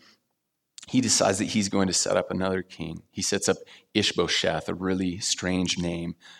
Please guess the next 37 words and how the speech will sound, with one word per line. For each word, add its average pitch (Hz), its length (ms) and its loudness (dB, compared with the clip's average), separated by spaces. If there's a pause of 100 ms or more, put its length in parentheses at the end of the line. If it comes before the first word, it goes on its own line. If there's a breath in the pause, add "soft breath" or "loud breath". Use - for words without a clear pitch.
(120)
Um, 90 380 -2 (580 soft breath)
and, 95 280 -4
and 98 220 2
what 107 140 8
it - 80 0
means 107 240 6
is 90 120 -2
even 90 240 -2
worse. 95 300 2
His 87 120 -4
name 113 260 6
means 98 320 2 (240 loud breath)
man 98 360 2
of 92 120 0
shame. 85 560 -4 (600)
Right? 65 240 -4
Why 95 220 4
your 101 140 0
parents 104 360 -2
named 95 220 0
you 85 60 -2
that, 80 160 -6
I - 80 -6
don't 92 240 -4
know. 87 380 -6 (300 loud breath)
But 98 280 0
we, 117 200 0
we 120 120 6
have 110 220 4
King 139 220 8
David 127 320 10
on 117 120 8
the 110 60 8
one 110 200 6
hand, 104 340 -4
who 107 100 0
is, - 360 -4